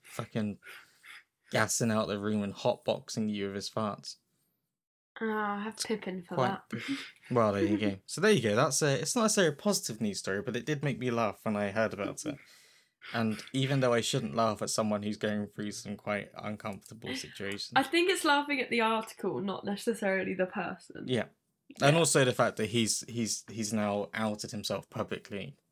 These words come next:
Speaker 2: <laughs>
Speaker 1: like this. Like, I might have hidden my name or something. I might have just tried to be described as a man. But he's gone, he's put his name on there, he's put his location on there, he's put his age on there, so
Speaker 2: Oh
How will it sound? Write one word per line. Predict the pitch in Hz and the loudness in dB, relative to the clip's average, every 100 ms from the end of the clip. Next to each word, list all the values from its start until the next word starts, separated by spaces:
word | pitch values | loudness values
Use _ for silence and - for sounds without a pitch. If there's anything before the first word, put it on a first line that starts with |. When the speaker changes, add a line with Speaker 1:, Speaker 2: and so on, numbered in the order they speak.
| - | -8
Speaker 2:
<laughs> | 302 294 262 294 302 285 285 | -4 -4 0 0 0 -4 -8
Speaker 1:
like | - 110 - | -6 -6 -4
this. | - 95 | -6 -2
Like, | 120 113 | 0 4
I | 123 127 | 4 6
might | 117 104 | 4 2
have | 104 | -2
hidden | 117 107 101 | -4 -2 -2
my | 98 | -2
name | 98 101 98 | -2 -4 -4
or | |
something. | - - 95 | -8 -12 -8
I | 104 | -4
might | 107 110 | 0 0
have | 101 | -2
just | 107 - | -10 -6
tried | - 107 - | -2 -2 -2
to | - | -8
be | |
described | 104 - 107 101 - | -8 -4 -2 -2 -4
as | - - | -10 -4
a | 110 107 | -2 0
man. | 104 104 95 - _ - _ _ _ _ - - _ _ _ _ | 0 -2 -4 -10 _ -16 _ _ _ _ -14 -14 _ _ _ _
But | - - - | -8 -8 -8
he's | - 214 208 | 0 2 4
gone, | 147 139 135 120 | 6 6 4 0
he's | 135 156 | 0 0
put | 185 | -2
his | 156 147 | 0 2
name | 123 120 | 2 4
on | 120 | 2
there, | 117 120 | 2 0
he's | 120 | -2
put | 123 | -4
his | 120 | -2
location | 135 135 104 - | -2 0 -2 0
on | 101 | -2
there, | |
he's | 107 | -2
put | 110 | -4
his | 104 | -2
age | 110 104 | 0 0
on | 104 101 | -2 -2
there, | 101 | -4
so | - 110 107 107 - - - - _ _ _ _ - | -2 -2 -2 -2 -8 -20 -20 -20 _ _ _ _ -4
Speaker 2:
Oh | 226 | 0